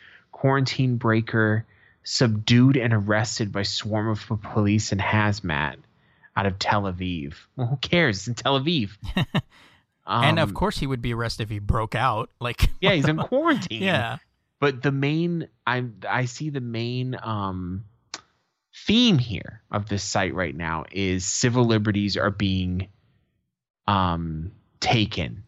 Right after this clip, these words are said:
Speaker 2: Of
Speaker 1: because
Speaker 2: course.
Speaker 1: of the coronavirus, and that's ridiculous. It's like, uh, 'cause once it's breaking federal government to control and oversee grocery distribution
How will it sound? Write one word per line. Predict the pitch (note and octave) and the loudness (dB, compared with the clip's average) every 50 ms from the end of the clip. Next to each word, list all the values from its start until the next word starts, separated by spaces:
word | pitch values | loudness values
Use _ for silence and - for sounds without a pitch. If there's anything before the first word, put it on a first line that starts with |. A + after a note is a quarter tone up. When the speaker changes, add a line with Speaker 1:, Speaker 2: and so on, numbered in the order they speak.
| - | -10
Speaker 2:
Of | - | -4
Speaker 1:
because | - G#2+ - - A2+ F#2+ | -4 -2 0 0 0 0
Speaker 2:
course. | |
Speaker 1:
of | G2 F#2 | 0 -2
the | F#2+ F#2 | -2 -4
coronavirus, | - - G#2+ G2+ G2 G2 F#2 F#2+ F2+ E2 E2+ F2 F2 - | -2 0 0 0 2 0 0 2 2 2 2 0 -2 -4
and | F2 G#2 G2 | -4 -2 0
that's | F#2 F2+ F2+ - - | 0 -2 -2 -4 -8
ridiculous. | F2+ E2+ - F2 E2+ - - C#2+ B1+ B1+ - - - | -8 -8 -6 -6 -6 -6 -8 -8 -8 -8 -10 -10 -14
It's | G#2 - - | -14 -6 -2
like, | F#2+ F2+ E2+ - - | -2 -2 -2 -4 -2
uh, | - F#2+ F2+ F2 F2 E2+ - - - - | 0 2 4 4 2 2 -2 -8 -14 -2
'cause | - C3 B2+ | 0 2 4
once | D3 D3 - | 4 2 2
it's | C3+ A2+ | 0 -4
breaking | A2 - B2 A#2+ A#2 A#2+ A#2 G#2 | 0 0 0 0 0 -2 -6 -8
federal | - - C3+ D#3+ F3 E3 C#3 | -4 -4 -4 -2 -2 -4 -2
government | C3 B2+ A#2+ B2 B2 A2 - | -2 -4 -4 -4 -8 -8 -8
to | - | -10
control | - - G2+ - - - A2 A2 G2+ E2 | -12 -12 -12 -10 -4 0 0 0 0 -2
and | G2 F2 | -4 -2
oversee | D#2+ G2+ G2 G#2+ G2+ - - G#2 G2+ | -2 -2 -2 -2 -6 -6 -4 -6 -6
grocery | G2 - F#2+ G2 A2+ C#3+ - - B2 G2+ F#2 | -6 -2 0 0 0 0 -2 -4 -6 -6 -6
distribution | - E2 F2 - - - C#2 C#2 D#2+ C#2+ C#2 - C#2 A#1+ - - | -4 -6 -8 -8 -8 -12 -10 -6 -6 -4 -4 -4 -6 -6 -8 -10